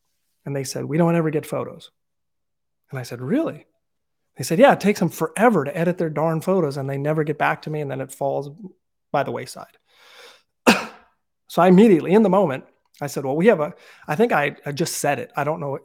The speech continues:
It wasn't true. I ju-, I mean, it was gonna become true. I just told them what my policy was and I made up the policy right there on the spot. And I said, "Well, we have a policy. Forty-eight hours, no longer than forty-eight hours passes before you get a gallery of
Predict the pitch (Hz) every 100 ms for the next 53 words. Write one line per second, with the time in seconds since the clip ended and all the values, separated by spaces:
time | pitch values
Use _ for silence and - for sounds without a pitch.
0 | _ 165 170 180 135 180 185 117 - -
1 | 131 170 _ 170 175 151 151 160 156 135
2 | - 190 175 - 120 - _ _ _ 151
3 | 160 - 196 185 165 165 147 - 156 151
4 | 147 131 127 127 127 135 139 135 123 135
5 | 117 - 123 147 143 160 131 131 - -
6 | - _ - _ _ - 143 139 143 135
7 | 156 208 175 196 233 196 - 135 - _
8 | _ _ _ - - 175 208 220 208 196
9 | 156 143 139 143 - - _ _ 156 185
10 | 190 190 170 156 170 160 160 156 147 -
11 | 135 147 - 143 131 135 123 147 156 139
12 | 131 135 170 170 156